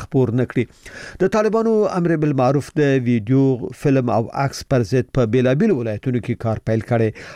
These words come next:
او ویل کیږي چې دا کمپاین په تدریج عملي کوي،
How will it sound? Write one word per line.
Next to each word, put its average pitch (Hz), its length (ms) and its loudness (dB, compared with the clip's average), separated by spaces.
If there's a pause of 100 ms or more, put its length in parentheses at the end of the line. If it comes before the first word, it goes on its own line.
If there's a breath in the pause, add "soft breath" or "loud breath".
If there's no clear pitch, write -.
(280 loud breath)
او 131 160 4
ویل 156 240 2
کیږي 131 340 0
چې 123 300 2
دا 123 140 2
کمپاین 165 440 0 (120)
په 143 200 4 (140)
تدریج 131 480 0
عملي 113 420 -2
کوي، 117 220 2